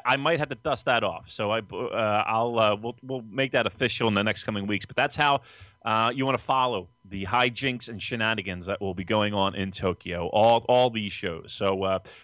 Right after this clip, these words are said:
I'm thinking that might be the easiest one. I'm not opening up Facebook again. I'm not.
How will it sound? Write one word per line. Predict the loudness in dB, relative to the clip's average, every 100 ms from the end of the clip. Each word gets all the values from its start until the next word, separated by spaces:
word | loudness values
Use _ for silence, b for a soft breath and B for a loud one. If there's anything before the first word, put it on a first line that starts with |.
| B
I'm | -4
thinking | 0
that | 0 0
might | -4 -6
be |
the | -4 -2
easiest | -2 0
one. | 0
I'm | 2
not | 0 2
opening | 2 2 2
up | 0 -2 _ -6
Facebook | -6 -6 -12
again. | -8 -8 -6 -6
I'm | -4
not. | -4